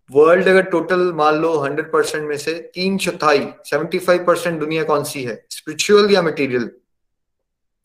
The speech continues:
स्पिरिचुअल वर्ल्ड है, जो इटर्नल है, जो परमानेंट है, जिसका कभी नाश नहीं होता, जो परले भी आती है ना ब्रह्मा जी की।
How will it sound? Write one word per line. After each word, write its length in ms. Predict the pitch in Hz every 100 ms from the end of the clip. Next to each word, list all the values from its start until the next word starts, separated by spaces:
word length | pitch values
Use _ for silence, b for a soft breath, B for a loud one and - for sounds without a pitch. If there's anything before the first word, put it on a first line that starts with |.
| - B B B B B
स्पिरिचुअल 480 | - - 160 190 170
वर्ल्ड 280 | 147 139 123
है, 100 | 117
जो 140 | 151
इटर्नल 600 | 160 - 156 151 175 180
है, 440 | 165 170 170 180 147
जो 160 | 151
परमानेंट 640 | 151 151 151 165 165 165 147
है, 240 | 147 151
जिसका 320 | 139 139 165
कभी 220 | 151 156
नाश 300 | 151 143 139 151
नहीं 160 | 143
होता, 260 | 120 - 110
जो 120 | 123
परले 360 | 127 143 156 175
भी 140 | 190
आती 280 | 160 - 160
है 60 |
ना 120 | 196 226
ब्रह्मा 300 | 185 175 175
जी 140 | 156
की। 280 | 156 110